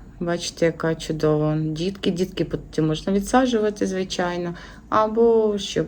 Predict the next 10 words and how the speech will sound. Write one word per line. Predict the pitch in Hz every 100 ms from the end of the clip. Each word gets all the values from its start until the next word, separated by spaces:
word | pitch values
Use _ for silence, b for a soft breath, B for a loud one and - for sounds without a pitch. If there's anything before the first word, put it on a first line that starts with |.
| -
вони | 151 165 170 170
росли, | 151 - 165 165
можна | 147 139 147
ширше | - 160 156 - 147 147 B B B B
горщик | 180 170 - 156
посадити, | - 160 - 190 226 226 196 196 - - - - B B B -
щоб | -
їм | 180 185
було | 143 151 - -
місце. | 156 151 - - 147